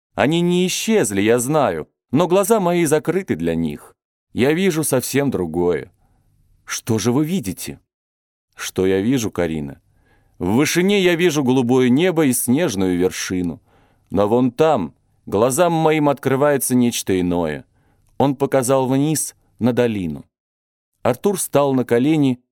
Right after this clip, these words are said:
и нагнулся над краем пропасти. Огромные сосны, окутанные вечерними сумерками,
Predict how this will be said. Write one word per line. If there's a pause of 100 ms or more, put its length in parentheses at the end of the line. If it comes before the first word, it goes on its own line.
(120)
и
нагнулся
над
краем
пропасти. (520)
Огромные
сосны, (220)
окутанные
вечерними
сумерками,